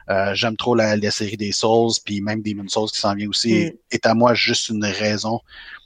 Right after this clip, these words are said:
Speaker 1: euh, d'acheter la console. Mais c'est, euh, quand je dis que c'est temporel, c'est parce que en ce moment, il y a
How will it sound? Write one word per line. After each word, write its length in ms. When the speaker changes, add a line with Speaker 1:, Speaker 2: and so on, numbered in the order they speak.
Speaker 1:
euh, 460
d'acheter 340
la 100
console. 400
Mais 140
c'est, 400
euh, 280
quand 140
je 100
dis 100
que 40
c'est 120
temporel, 460
c'est 160
parce 220
que 260
en 220
ce 160
moment, 360
il 200
y 100
a 240